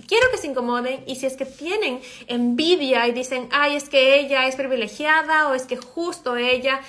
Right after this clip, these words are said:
esa es la excepción a la regla, que tienen una relación increíble", no.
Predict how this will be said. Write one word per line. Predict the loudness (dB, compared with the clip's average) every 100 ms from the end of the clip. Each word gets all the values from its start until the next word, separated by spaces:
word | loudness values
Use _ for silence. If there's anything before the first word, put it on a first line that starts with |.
| -10
esa | -6 0 0
es | 0 -4 -4
la | -2 -2
excepción | -4 -6 -4 -2
a | -2
la | 0
regla, | 2 2 2 -2
que |
tienen | -4 -4 -4
una | -4 -4
relación | -6 -6 -6 -4 -4 -4
increíble", | -6 -4 -2 0 0 0 -2 -4 -10 _ _ _ _ _ _ -14
no. | -10 -8 -10